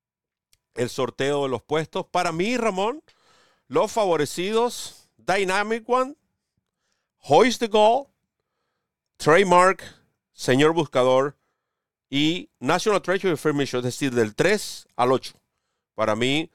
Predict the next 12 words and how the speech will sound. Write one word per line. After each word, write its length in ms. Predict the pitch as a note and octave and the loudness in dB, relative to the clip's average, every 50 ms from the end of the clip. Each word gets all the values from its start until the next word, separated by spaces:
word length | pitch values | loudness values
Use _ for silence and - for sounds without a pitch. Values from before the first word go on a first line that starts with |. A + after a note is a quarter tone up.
| _ _ _ _ _ _ _ _ | _ _ _ _ _ _ _ _
los 200 | _ B2 A#2+ A#2 | _ -2 -2 -2
puestos 460 | - _ C3 C#3+ C#3 - - D#3 C3 B2+ | 0 _ -2 -2 -2 -2 -6 -6 -6 -6
más 260 | C#3 D3 D#3 D3+ - | -4 -2 -2 -2 -2
favorecidos, 720 | - D3+ D3 C#3 B2 B2 - - D#3+ E3 E3 F3+ F#3 - | -2 -2 0 0 -2 -4 -8 -8 -8 -6 -6 -6 -8 -8
si 320 | - - - - - D#3 D#3 | -12 -12 -12 -10 -8 -6 -4
me 140 | D#3+ D#3+ | -4 -4
preguntan 480 | D3+ D#3 D3 D#3 F3+ G#3+ A3 A#3+ A#3+ G3 | -2 -2 -4 -4 -6 -4 -4 -4 -4 -4
por 200 | - G3 F3 D3 | -6 -8 -6 -4
los 160 | D3 C3 A#2+ C3 | -6 -6 -4 -4
dos 200 | F3 G3+ G#3+ F3+ | -4 -4 -2 -2
más 200 | F#3 G3+ G3 - | -4 -4 -4 -4
favorecidos, 800 | G3 F#3 D#3 C3 B2 - - F3+ G3+ G#3 A3 C4+ - - - | -4 -4 -4 -4 -6 -6 -10 -10 -6 -6 -6 -8 -8 -14 -20